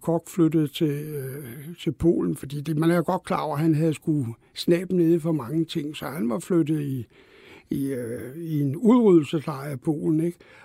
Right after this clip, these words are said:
Og blev flyttet lidt rundt, ikke? Han havde jo sine forbindelser, men den her Gestapo, øh, politimand, han fortsatte undersøgelserne. Ingen, øh, da han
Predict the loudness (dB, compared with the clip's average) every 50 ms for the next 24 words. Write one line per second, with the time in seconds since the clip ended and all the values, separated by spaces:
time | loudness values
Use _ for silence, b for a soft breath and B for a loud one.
0 | B B -6 -4 -4 -4 -6 -12 -18 _ _ _ _ _ _ _ _ -20 -10 _
1 | 0 0 2 4 4 4 6 6 6 6 6 4 4 4 0 0 0 0 0 -2
2 | -2 -4 -4 -4 _ -20 -20 -14 -6 -2 0 2 2 4 4 2 2 0 0 2
3 | 2 2 2 0 -4 -8 -6 -4 -4 -4 -4 -8 -6 -4 0 2 4 4 4 2
4 | 2 2 2 2 2 0 0 -2 -4 -8 -10 -14 _ b b b b b b b
5 | b b b b -2 -2 0 0 -2 -2 -2 0 2 4 4 4 2 -2 -8 _
6 | -8 -2 0 0 0 0 0 0 0 2 2 2 0 2 2 4 4 4 2 0
7 | -2 0 0 0 -2 -2 -2 0 0 0 -2 -2 -2 -2 0 0 -2 -4 -4 -4
8 | -4 -4 -4 -4 -4 -6 -6 -6 -8 -8 -8 -8 -8 -10 b b b b b b
9 | b b b b b b _ 4 4 6 4 4 0 -2 -4 -6 -6 -4 -6 -4
10 | -2 -2 0 2 4 4 4 4 2 -2 -6 -10